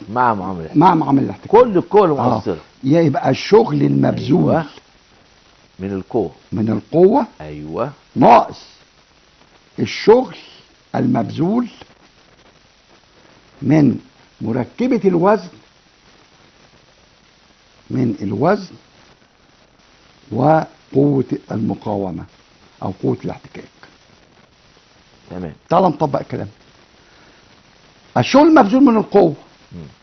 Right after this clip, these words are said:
Speaker 2: هيبقى عندنا مية وأربعين في المسافة اللي اتحركتها تلاتة وتمانية من عشرة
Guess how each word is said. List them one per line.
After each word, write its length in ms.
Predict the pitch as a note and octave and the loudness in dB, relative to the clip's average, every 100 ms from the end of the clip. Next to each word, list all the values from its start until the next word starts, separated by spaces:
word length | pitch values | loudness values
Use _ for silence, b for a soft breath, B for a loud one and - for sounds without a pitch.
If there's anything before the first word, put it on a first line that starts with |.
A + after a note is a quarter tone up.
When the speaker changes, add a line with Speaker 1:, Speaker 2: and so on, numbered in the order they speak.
| _ _ _ _ _ _ | _ _ _ _ _ _
Speaker 2:
هيبقى 440 | B2+ C#3+ G3 E3 E3 | 0 2 4 2 0
عندنا 440 | D#3 F3+ D#3 G2+ - _ | 0 0 -2 -4 -10 _
مية 400 | G#2 D3 G#3 G3 | 0 2 4 4
وأربعين 680 | E3+ D#3+ C3+ D3 F#3+ A#3 A3 - _ _ _ - | 4 2 0 0 2 2 0 -6 _ _ _ -6
في 380 | E3 A3 B3 G#3+ - | 0 4 2 0 -4
المسافة 480 | B2+ C#3+ C#3 G#3 G3 | -2 -2 0 -2 0
اللي 100 | F#3 | -2
اتحركتها 520 | - D#3 D3+ G3 G3 | -2 -6 -4 0 0
تلاتة 400 | - C#3 E3 E3+ | 2 0 0 -2
وتمانية 380 | D#3 D#3 E3+ A3 | -2 -2 -2 -2
من 60 | |
عشرة 260 | E3 - - | -2 -4 -4